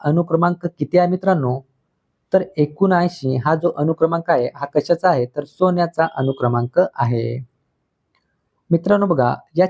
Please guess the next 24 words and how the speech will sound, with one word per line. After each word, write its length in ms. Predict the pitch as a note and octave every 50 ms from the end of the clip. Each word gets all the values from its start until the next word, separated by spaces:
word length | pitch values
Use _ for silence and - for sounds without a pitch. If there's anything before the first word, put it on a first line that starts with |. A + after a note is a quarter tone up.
| -
चॅनलवर 520 | - D#3 D3+ D#3 F3 F#3+ F#3 F3+ F#3 F#3+ F#3
जर 120 | F3 F#3
तुम्ही 260 | F#3+ - F3+ F#3 F#3
नवीन 300 | D#3+ C#3 C#3+ E3+ F3+ F3+
असाल 280 | E3+ - - A#2+ A2+ A#2 - _ -
तर 60 | E3 - _ -
चॅनलला 340 | C#3 C3 D3+ D#3+ E3 E3
काय 140 | D#3+ - D#3+
करायचं 340 | D3+ - E3 E3 E3 E3 D#3
आहे? 140 | B2 A#2+ B2 B2 _
आता 300 | - C3+ C3+ - - E3
सबस्क्राईब 560 | D#3+ - - C#3+ C3+ - - - - D3+ D3 D3 -
करून 200 | - C#3 C#3 D3
ठेवायचं 500 | C#3+ C#3+ C3+ A#2+ A#2 A#2 A#2 - - - -
आहे, 300 | - C3 B2 A#2+ A2+ C3+ - _ _ _ _ _ _ _ _ _ -
म्हणजे 460 | D3+ D#3+ F3 F3+ F3 D3 C3+ C3 C3
नवीन 380 | C3+ D3 D#3 D#3+ E3 F3+ F3+ F3
नवीन 160 | F3 F3 E3+
व्हिडिओ 260 | E3+ D#3+ D#3+ E3+ D#3+ D#3+
बघा 240 | C#3+ B2+ A#2+ A#2+ -
सर्वात 340 | - - C#3 C#3+ C#3 C#3 C3
अगोदर 260 | B2 B2+ B2+ C3+ D#3+ D#3+
तुमच्यापर्यंत 640 | - - C3 B2 - B2 - - B2 A#2+ B2 B2 E3 E3 E3 -
पोहोचतील. 540 | C3 B2 A#2+ A#2+ B2 _ - A#2+ A2+ A#2